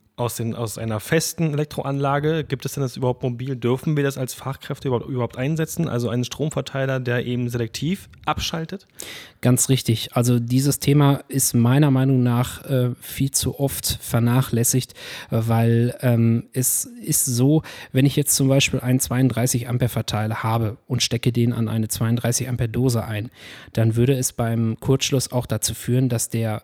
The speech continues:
Speaker 2: sechzehn Ampere Automat in diesem Verteiler auch diese Schokosteckdose,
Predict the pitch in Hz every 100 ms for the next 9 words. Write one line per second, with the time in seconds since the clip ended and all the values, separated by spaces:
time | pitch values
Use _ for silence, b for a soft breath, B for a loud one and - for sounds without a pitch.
0 | _ - 120 - - 117 117 127 117 127
1 | 123 117 120 - - - _ _ - 120
2 | 117 113 110 107 - 120 113 120 120 -
3 | 120 - 123 117 113 123 123 - 117 -
4 | 120 120 117